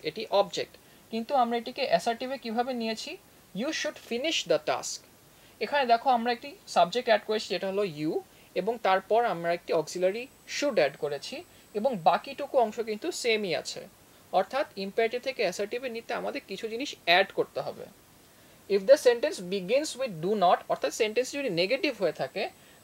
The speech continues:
then just add a not after the should, তাইলে আমরা শুধুমাত্র একটি not অ্যাড করব should-এ, should এর পরে। এটা মাথায় রাখতে হবে যে আমরা কিন্তু এখন imperative থেকে assertive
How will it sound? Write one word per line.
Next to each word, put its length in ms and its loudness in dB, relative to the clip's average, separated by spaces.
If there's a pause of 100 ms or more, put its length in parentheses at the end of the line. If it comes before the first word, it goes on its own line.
then 140 6 (140)
just 180 6 (200)
add 100 6 (200)
a 20 0 (140)
not 160 10 (240)
after 240 2 (120)
the 140 2
should, 220 0 (180)
তাইলে 340 2
আমরা 220 -2
শুধুমাত্র 420 -4 (120)
একটি 220 -8 (1300)
not 180 6 (120)
অ্যাড 180 4 (120)
করব 200 6 (460)
should-এ, 340 4 (680)
should 260 -2
এর 260 4
পরে। 240 4 (380)
এটা 160 2
মাথায় 360 2
রাখতে 180 -2
হবে 260 -2
যে 120 0
আমরা 140 -2
কিন্তু 200 -6
এখন 120 -8
imperative 480 0 (100)
থেকে 140 -2
assertive 420 0